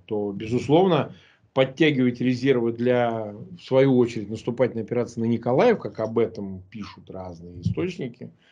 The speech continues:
со стороны российских войск, ну, нет никакого смысла, потому что вы двинетесь на Николаев, а вам начнут обстреливать склады уже не просто там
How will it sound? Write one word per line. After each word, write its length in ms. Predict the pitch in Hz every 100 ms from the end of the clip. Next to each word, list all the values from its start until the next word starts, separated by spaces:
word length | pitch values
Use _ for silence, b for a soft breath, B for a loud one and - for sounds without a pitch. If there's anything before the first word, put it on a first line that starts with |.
| b
со 120 | - 120
стороны 340 | 127 127 117
российских 540 | 107 - 101 - 92
войск, 260 | 135 190 -
ну, 120 | 110
нет 260 | 107 123 123
никакого 340 | 139 143 165
смысла, 340 | 165 208 101 95
потому 380 | 95 98 104 98
что 300 | - 98 95 b b b
вы 140 | 120 139
двинетесь 460 | 131 143 131 -
на 60 | 127
Николаев, 500 | 123 123 143 185 170
а 80 | 110
вам 240 | 127 139
начнут 300 | 120 - 120
обстреливать 560 | 110 - 127 131 123 107
склады 400 | - 113 131 123
уже 260 | 117 110 110
не 160 | 107
просто 440 | 95 147 208 202 143
там 280 | 120 98